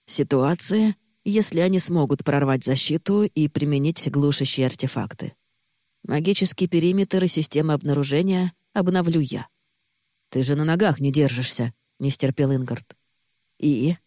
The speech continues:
поднял на него злой взгляд Син. "Ты хочешь этим заняться?" Они расходились молча. Роберт тронул за плечо Ингарта, одними глазами спрашивая, как он.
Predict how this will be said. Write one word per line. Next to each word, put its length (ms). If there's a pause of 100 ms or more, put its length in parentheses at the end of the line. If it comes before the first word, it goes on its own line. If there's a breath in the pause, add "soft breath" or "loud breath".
(320)
поднял 440
на 60
него 280
злой 220
взгляд 300
Син. 320 (600)
"Ты 260
хочешь 460
этим 220
заняться?" 640 (1900)
Они 440
расходились 640
молча. 500 (760)
Роберт 540
тронул 320
за 120
плечо 340
Ингарта, 560 (260)
одними 360
глазами 400
спрашивая, 600
как 320
он. 220